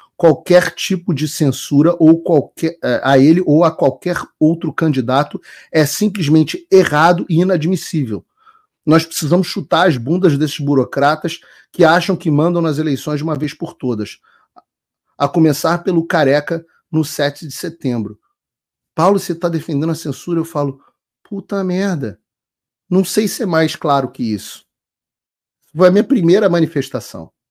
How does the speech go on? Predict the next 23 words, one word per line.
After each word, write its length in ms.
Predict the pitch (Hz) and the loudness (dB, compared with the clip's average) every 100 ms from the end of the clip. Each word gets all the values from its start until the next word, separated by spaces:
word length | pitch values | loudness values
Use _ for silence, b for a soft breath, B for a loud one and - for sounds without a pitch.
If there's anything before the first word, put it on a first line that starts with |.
| _ _ _ _ _ _ _ _ _ | _ _ _ _ _ _ _ _ _
E 80 | 165 | -8
foi 220 | 139 254 | -6 0
minha 300 | 156 160 226 | 2 2 2
e 20 | |
foi 180 | 220 254 | -2 -4
de 120 | 170 | -8
todo 280 | 147 196 247 | -2 -2 0
mundo 220 | 143 208 | -2 -4
da 100 | 214 | -6
direita, 400 | 208 127 135 165 | -6 -4 -4 -4
até 160 | 131 175 | -6 -4
o 80 | 190 | -4
Bolsonaro, 560 | 202 185 160 120 147 | -6 -8 -4 -4 -4
que 80 | 147 | -4
não 80 | 127 | -8
quer 180 | - 120 | -6 -4
ver 120 | 127 | -2
o 80 | 135 | -2
Marçal 460 | 120 110 - 120 | -4 -6 -6 -6
nem 180 | 117 147 | -4 -6
pintado 460 | 165 127 123 117 107 | -6 -8 -6 -6 -8
de 120 | 107 | -8
ouro, 320 | 101 156 113 | -4 -4 -6